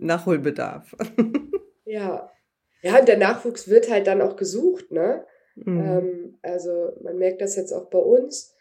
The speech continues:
Speaker 2: Man braucht ja immer irgendwie Nachwuchs. Und so viele Leute, die irgendwie Schiffsmechaniker gelernt haben und dann aber halt auch in dem Beruf bleiben,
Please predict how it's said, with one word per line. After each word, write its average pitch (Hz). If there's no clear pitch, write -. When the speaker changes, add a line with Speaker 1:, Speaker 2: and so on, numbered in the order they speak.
Speaker 2:
Man 196
braucht 220
ja 190
immer 226
irgendwie 180
Nachwuchs. 196
Und 214
so 208
viele 277
Leute, 240
die 214
irgendwie 226
Schiffsmechaniker 226
gelernt 208
haben 233
und 202
dann 202
aber 208
halt 202
auch 202
in 208
dem 196
Beruf 185
bleiben, 226